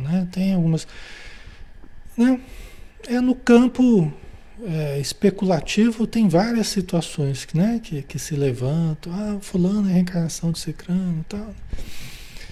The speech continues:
Mas, assim, provas de fato de que um é o outro, é, né, a gente não tem, né? É mais um terreno especulativo, né?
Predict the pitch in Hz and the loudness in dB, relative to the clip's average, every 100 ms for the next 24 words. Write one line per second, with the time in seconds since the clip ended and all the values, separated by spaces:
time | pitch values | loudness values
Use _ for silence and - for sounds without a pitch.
0 | - - - 160 170 175 180 175 175 - | -14 -16 -2 4 8 8 8 8 4 4
1 | 170 160 147 127 120 - - 160 196 208 | 4 6 4 0 -4 0 8 12 12 12
2 | 160 139 123 127 - - 139 165 147 131 | 10 6 4 0 -4 -2 2 2 0 -6
3 | 123 127 147 143 143 135 113 113 147 156 | -8 -6 -2 0 2 2 2 2 0 0
4 | 147 - 139 147 151 170 165 160 175 - | -4 -6 -4 -2 -2 -2 0 0 -2 2
5 | 180 175 143 139 135 135 147 139 143 151 | 4 4 4 0 -2 -2 0 0 4 2
6 | - 151 135 139 147 151 127 - - - | 2 0 0 0 0 -2 -6 -12 -16 -16
7 | - - - - 143 - 131 117 - 143 | -18 -14 -10 -2 -2 0 -2 -2 -2 0
8 | 165 165 160 143 175 | 2 2 0 0 0